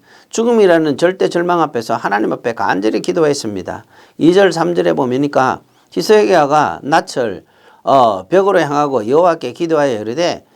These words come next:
"여호와여, 구하오니 내가 진실과 전심으로 여-, 주 앞에 행하며 주께서 보시기에 선한,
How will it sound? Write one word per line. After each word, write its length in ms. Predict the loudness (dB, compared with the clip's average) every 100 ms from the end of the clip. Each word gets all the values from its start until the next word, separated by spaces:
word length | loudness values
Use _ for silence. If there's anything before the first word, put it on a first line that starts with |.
| _ _
"여호와여, 520 | 2 4 4 2 0
구하오니 640 | 0 2 2 0 -4 -6 -8
내가 480 | -4 2 2 0 -8 _ _ _
진실과 1120 | -4 -2 -2 -2 -2 2 2 4 4 4 0
전심으로 920 | -6 -6 -4 -4 -2 2 2 2 -2
여-, 260 | -2 -2 -2
주 180 | 0 0
앞에 300 | 0 -6 -4
행하며 760 | -6 -4 -2 -2 -2 -4 -8 -14 _ _
주께서 500 | -12 -2 -2 0 -4
보시기에 460 | -4 -6 -6 -4 -4
선한, 720 | -4 -4 2 2 0 -4